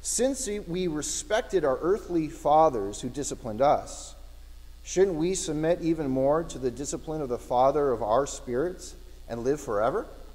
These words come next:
For our earthly fathers disciplined us for a few years, doing the best they knew how.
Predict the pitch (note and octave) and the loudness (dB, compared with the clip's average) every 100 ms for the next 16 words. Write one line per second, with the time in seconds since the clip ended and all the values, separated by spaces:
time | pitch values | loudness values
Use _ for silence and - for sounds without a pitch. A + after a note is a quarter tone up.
0 | - - - - - - - - - - | -18 -18 -18 -18 -18 -18 -18 -20 -18 -18
1 | - - - - - E3 C4 B3+ A3 F#3+ | -18 -18 -18 -6 8 10 12 10 8 4
2 | F#3+ - D#3 D#3+ D#3 C3+ - D#3 D#3+ - | 0 4 6 6 6 0 -4 -6 -6 -6
3 | D3 C#3 C3 C3 - C3+ A#2+ - D3+ D3 | -6 2 2 2 -2 0 0 0 -2 -2
4 | B2 A#2+ G#2+ F#2 - - F3+ F3+ C#3 A#2+ | -2 -2 -4 -6 -12 -4 -2 0 -2 2
5 | C#3 D3 - C3 B2+ A#2+ F#2+ F2+ F2 | 2 2 -4 -2 -2 -4 -4 -4 -6